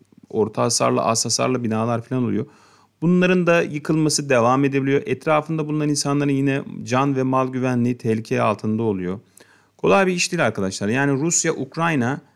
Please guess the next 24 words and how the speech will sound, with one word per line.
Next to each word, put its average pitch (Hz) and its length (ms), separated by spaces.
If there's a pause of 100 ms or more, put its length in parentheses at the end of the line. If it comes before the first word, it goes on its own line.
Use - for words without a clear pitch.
(140)
savaşa 139 400
girse 139 520 (280)
bu 156 80
kadar 113 260
şehir 123 280
savaşta 131 540
bile 131 220 (260)
harabe 135 400
olmaz. 127 380
Yani 107 180
on 135 200
tane 117 340
vilayet 123 420
ve 117 80
hepsi 135 240
de 117 80
çok 131 260
ciddi 110 540 (400)
vilayetler 143 680
ve 135 220 (220)
çok 160 240
ciddi 147 340
bir 127 60
şey. 117 300